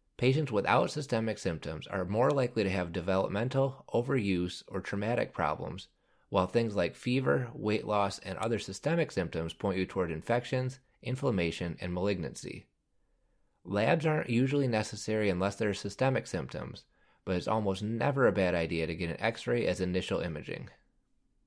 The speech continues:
Before the end of the episode, I also want to let you know we're on Twitter now. You can follow me at Peds Soup, that's P E D S S O U P.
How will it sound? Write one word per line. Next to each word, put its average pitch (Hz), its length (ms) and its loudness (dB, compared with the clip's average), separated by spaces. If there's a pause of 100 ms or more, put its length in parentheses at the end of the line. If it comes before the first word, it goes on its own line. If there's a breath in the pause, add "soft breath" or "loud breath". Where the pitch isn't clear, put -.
(440)
Before 127 320 2
the 156 120 2
end 156 100 0
of 156 60 -2
the 143 120 4
episode, 90 640 -2
I 110 80 2
also 131 220 2
want 135 160 4
to 123 60 4
let 107 160 4
you 95 80 0
know 87 180 0
we're 98 160 0
on 110 120 2
Twitter 107 300 0
now. 67 260 -6 (540 soft breath)
You 107 100 -4
can 98 120 0
follow 120 320 6
me 127 180 2
at - 200 -2
Peds 139 260 0
Soup, 85 420 -2
that's 90 200 -6
P - 140 -6
E 117 160 -2
D 113 220 -2
S 110 380 -4
S 110 220 -4
O 110 40 0
U 104 200 0
P. - 320 -8